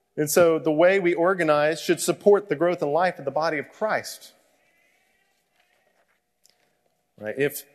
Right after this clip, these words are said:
the programs are shiny and new but overbuilt, if they're professional but they're not changing people, if they build friendships but are not letting the Word of God dwell richly in us, then the focus has shifted.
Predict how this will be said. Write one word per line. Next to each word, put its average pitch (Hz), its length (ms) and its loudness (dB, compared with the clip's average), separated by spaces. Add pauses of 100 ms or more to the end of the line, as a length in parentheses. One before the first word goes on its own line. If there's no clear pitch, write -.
(120)
the - 60 -10
programs 165 500 0
are 143 80 2
shiny 151 440 0
and 135 120 -6
new 170 240 0
but 143 140 -2
overbuilt, 135 800 -4 (720)
if 120 100 -12
they're 123 140 0
professional 156 640 0
but 147 180 -2
they're 131 120 -4
not 135 340 -8
changing 123 380 -8
people, 156 520 -4 (840)
if 123 120 -6
they 151 120 4
build 143 240 0
friendships 175 560 -2
but 147 120 0
are 143 100 2
not 151 200 2
letting 151 220 0
the 131 80 -4
Word 143 180 0
of 123 80 -8
God 139 220 0
dwell 139 240 -2
richly 127 420 -4
in 139 140 -2
us, - 560 -2 (760)
then 123 420 -6
the 110 100 -2
focus - 500 -4
has 107 140 -10
shifted. - 440 -16